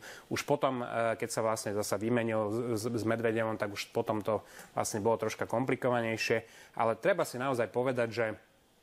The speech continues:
tá, tá reálna podpora Putina,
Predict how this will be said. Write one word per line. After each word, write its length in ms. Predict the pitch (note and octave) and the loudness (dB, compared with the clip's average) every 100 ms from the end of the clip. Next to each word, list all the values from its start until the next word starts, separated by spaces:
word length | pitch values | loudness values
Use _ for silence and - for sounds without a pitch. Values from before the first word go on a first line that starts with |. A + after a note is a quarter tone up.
| _ _ - - | _ _ -20 -18
tá, 400 | - A#2+ A2+ A2 A2+ | 0 2 2 -2 -6
tá 80 | A#2 | -2
reálna 400 | A2+ C3 C3+ A#2+ - | 0 0 0 -4 -2
podpora 560 | A#2 - - A#2 A2 G#2+ - - _ | -6 -2 0 2 0 -4 -14 -20 _
Putina, 600 | - D3 C#3+ B2+ A#2 A2+ | -2 0 2 2 2 0